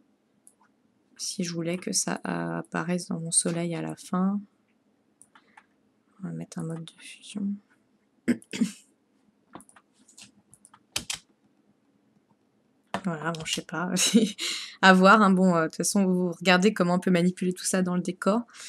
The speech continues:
Euh, mais voilà, ça, c'est, c'est plus, euh, pour tout ce qui est motion design, enfin, pour, du coup, tout ce qui est aussi générique, faire des petites formes simples, et cetera. Euh, c'est vraiment des choses qu'on crée directement dans After.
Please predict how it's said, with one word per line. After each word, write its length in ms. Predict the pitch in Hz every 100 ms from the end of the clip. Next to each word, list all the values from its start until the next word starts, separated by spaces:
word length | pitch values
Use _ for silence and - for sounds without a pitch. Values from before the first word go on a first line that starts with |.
| - - - _ _ 185
Euh, 340 | 175 170 170
mais 100 | 180
voilà, 200 | 185 170
ça, 140 | 226
c'est, 240 | 220 196 185
c'est 160 | 185
plus, 360 | 185 - 220 -
euh, 440 | 175 165 165 165 160
pour 120 | 180
tout 120 | 196
ce 100 | 196
qui 100 | -
est 100 | 190
motion 280 | 185 175 185
design, 280 | 175 170 196
enfin, 140 | 185
pour, 320 | 175 170 180 -
du 200 | 165 190
coup, 160 | -
tout 180 | 214 -
ce 100 | 196
qui 80 | -
est 20 |
aussi 260 | 185 180 202
générique, 640 | 180 165 170 185 214 214
faire 140 | 180 175
des 100 | 175
petites 200 | - 185
formes 340 | - 175 170
simples, 380 | - 180 190 185
et 40 |
cetera. 640 | - - - 165 180 196 170
Euh, 220 | 160 160 - _ _ -
c'est 160 | -
vraiment 160 | 175 196
des 80 | 190
choses 180 | 202 214
qu'on 140 | 190
crée 180 | 185 202
directement 440 | 185 180 190 185
dans 120 | 185
After. 320 | 165 - -